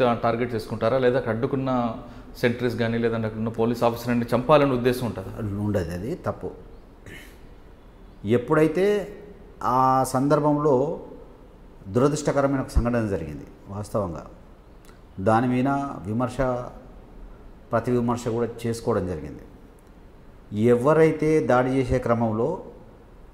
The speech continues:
Speaker 2: ఆయుధం ఎక్కుపెట్టి మన మీద ఫైర్ చేసినప్పుడు మాత్రమే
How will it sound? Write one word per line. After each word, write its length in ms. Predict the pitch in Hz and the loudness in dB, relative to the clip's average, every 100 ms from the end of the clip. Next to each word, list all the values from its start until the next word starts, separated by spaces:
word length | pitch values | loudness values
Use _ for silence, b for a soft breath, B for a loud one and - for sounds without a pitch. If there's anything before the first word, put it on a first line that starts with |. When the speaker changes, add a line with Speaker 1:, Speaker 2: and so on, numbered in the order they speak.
| - - - - - - | -20 -20 -20 -20 -20 0
Speaker 2:
ఆయుధం 460 | 120 131 170 175 151 | 4 6 8 6 4
ఎక్కుపెట్టి 540 | 143 143 156 151 170 | 2 0 -2 0 -2
మన 220 | 165 131 | 0 0
మీద 140 | 131 139 | 2 -2
ఫైర్ 340 | 131 123 131 | 2 2 2
చేసినప్పుడు 460 | 131 135 - 127 131 | 2 0 -2 -6 -2
మాత్రమే 720 | 113 135 151 180 190 233 | 2 2 2 0 0 -2